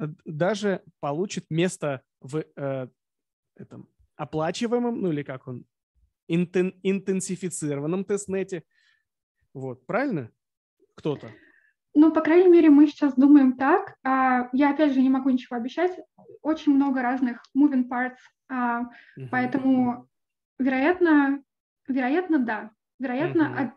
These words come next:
Speaker 2: либо обе эти преференции, либо одна из них, а,
Speaker 1: Мгм.
Speaker 2: будет.
Speaker 1: А
Speaker 2: Да.
Speaker 1: сколько, вот, и вот тут вот мы подходим к главному вопросу. А, вот вы говорите, мы хотим измерить, э, число людей, коль-, вообще сколько это будет людей.
Speaker 2: Мгм.
Speaker 1: А сколько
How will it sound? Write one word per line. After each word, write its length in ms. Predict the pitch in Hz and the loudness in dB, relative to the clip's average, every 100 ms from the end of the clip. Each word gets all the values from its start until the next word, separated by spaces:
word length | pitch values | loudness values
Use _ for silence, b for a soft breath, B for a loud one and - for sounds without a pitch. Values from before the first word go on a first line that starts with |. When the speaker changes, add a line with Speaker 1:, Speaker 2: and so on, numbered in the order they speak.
| - | -4
Speaker 2:
либо 280 | 277 294 269 | -2 -2 -4
обе 560 | 269 349 403 392 359 - | -4 0 0 0 -2 -6
эти 200 | 311 294 | -6 -6
преференции, 520 | 294 - 294 285 277 | -10 -6 -2 -2 -2
либо 200 | 240 220 | -6 -4
одна 200 | 226 285 | -4 -4
из 140 | 330 320 | -2 0
них, 200 | 320 311 _ - | -2 -2 _ -12
а, 320 | 247 240 233 | -8 -6 -6
Speaker 1:
Мгм. 20 | |
Speaker 2:
будет. 400 | 226 233 226 220 _ b b b | -6 -8 -12 -16 _ b b b
Speaker 1:
А 120 | - 147 | -8 -8
Speaker 2:
Да. 0 | |
Speaker 1:
сколько, 560 | 226 254 254 185 147 - | -4 -6 -2 -2 -2 -4
вот, 260 | 175 - _ | -6 -6 _
и 100 | 165 | -6
вот 160 | 175 262 | -4 -4
тут 160 | 277 | -6
вот 200 | 220 214 | -6 -6
мы 100 | 202 | -8
подходим 480 | 196 180 220 214 190 | -10 -12 -10 -10 -10
к 20 | |
главному 360 | 156 190 196 175 | -6 -6 -6 -8
вопросу. 460 | 165 160 139 - _ _ _ _ _ _ _ _ - | -10 -10 -14 -14 _ _ _ _ _ _ _ _ -12
А, 260 | 131 127 | -8 -8
вот 220 | 120 135 139 | -8 -12 -12
вы 180 | 147 | -10
говорите, 460 | 143 151 151 143 139 | -6 -4 -4 -6 -8
мы 80 | 208 | -8
хотим 340 | 196 190 175 | -6 -4 -6
измерить, 480 | 139 156 185 170 - | -4 -2 -2 -4 -8
э, 540 | 147 139 135 131 127 127 | -8 -8 -6 -8 -12 -14
число 340 | - 156 170 135 | -14 -8 -6 -6
людей, 340 | 127 123 123 | -8 -10 -12
коль-, 220 | - 139 143 | -10 -12 -12
вообще 280 | 131 - | -16 -16
сколько 300 | 123 160 156 | -12 -10 -10
это 140 | 143 127 | -12 -12
будет 260 | 135 131 | -12 -10
людей. 300 | 143 131 123 | -2 2 4
Speaker 2:
Мгм. 180 | 240 - | 2 0
Speaker 1:
А 140 | 135 135 | -6 -8
сколько 720 | - 220 247 190 151 135 | -4 -4 -4 -4 -6 -6